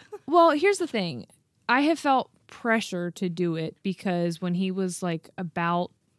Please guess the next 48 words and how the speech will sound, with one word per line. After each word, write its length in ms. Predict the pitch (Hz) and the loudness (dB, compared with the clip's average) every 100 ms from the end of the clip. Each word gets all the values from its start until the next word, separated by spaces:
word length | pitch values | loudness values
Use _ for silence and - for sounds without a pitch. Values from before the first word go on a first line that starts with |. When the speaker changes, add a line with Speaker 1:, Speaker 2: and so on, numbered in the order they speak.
| _ _ - | _ _ -4
Speaker 2:
two, 380 | 339 311 202 196 | 0 2 2 2
they're 140 | 208 | 0
like, 160 | 214 - | -2 0
"So, 260 | 370 440 | 0 2
is 140 | 247 220 | 0 0
he, 500 | 262 262 254 254 - | 0 0 0 -2 -4
is 160 | 233 214 | -8 -6
he 220 | 240 220 _ _ - | -6 -6 _ _ -6
interested 360 | 240 226 247 | -6 -4 -4
in 80 | 233 | -2
the 60 | 220 | -4
potty?" 340 | 208 214 262 | -2 -2 -2
And 100 | 262 | -4
I'm 100 | 240 | -4
like, 240 | 214 202 - - - - - _ - _ | -2 -4 -6 -20 -20 -20 -20 _ -20 _
"Yeah, 640 | - 240 311 320 196 208 | -10 -2 2 4 4 4
but, 240 | 226 220 - | 4 2 4
like, 480 | 214 202 190 - - _ _ - | 2 2 0 -10 -20 _ _ -4
no." 480 | 214 190 156 - 196 | 0 0 -2 -6 -4
Speaker 1:
Yeah. 300 | 208 202 196 - | -4 -4 -6 -12
Speaker 2:
<laughs> 100 | _ | _
Should 300 | - - 262 | -4 4 6
he 160 | 349 427 | 6 6
be? 380 | 403 415 427 440 | 4 4 4 2
And 180 | 294 302 | 0 0
because 260 | 311 370 359 | 2 2 2
he's 160 | 339 | 0
my 120 | 330 311 | 0 -2
first, 360 | 302 311 254 | -2 -4 -2
I 100 | 226 | -2
don't 180 | 254 302 | -2 -2
know 320 | 185 165 165 | -2 -2 0
when 320 | 180 180 170 165 | -2 -2 -4 -4
you're 100 | 165 | -6
supposed 280 | 170 156 | -6 -10
to 60 | 139 | -8
do 180 | 160 165 | -6 -4
things. 420 | 170 180 220 208 | -4 -4 -4 -4
Speaker 1:
I 40 | |
Speaker 2:
And 140 | 185 180 | -4 -4
Speaker 1:
think 160 | 480 587 | -4 -4
I 140 | 508 | -4
heard 180 | 381 262 | -4 -4
that 100 | 240 | -6
it 120 | 208 | -8
takes 220 | 240 214 | -10 -12
boys 360 | - 185 180 180 | -12 -8 -8 -10
longer 480 | - 190 - - | -14 -14 -12 -14